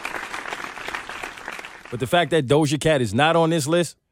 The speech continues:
is crazy to me. I don't even know how that's possible. And that ain't even coming from the biggest Doja Cat fan. I'm just saying talent is talent.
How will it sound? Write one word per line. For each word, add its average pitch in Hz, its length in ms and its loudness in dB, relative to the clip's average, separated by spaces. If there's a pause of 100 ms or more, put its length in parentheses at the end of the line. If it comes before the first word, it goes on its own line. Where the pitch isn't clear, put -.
(840)
is 120 160 -2
crazy 107 440 0
to 76 60 -8
me. 60 200 -16 (600)
I 123 100 2
don't 143 160 6
even 131 240 4
know 127 380 2 (580)
how 151 180 4
that's 139 180 2
possible. - 560 -4 (680)
And 127 120 2
that 202 200 4
ain't 190 140 2
even 147 180 0
coming 151 240 4
from 127 160 0
the 113 80 2
biggest 139 580 0
Doja 135 320 2
Cat 120 260 -2
fan. 104 480 -2 (1080)
I'm 156 140 4
just 143 140 0
saying 147 260 2
talent 147 340 4
is 104 60 -4
talent. 127 360 0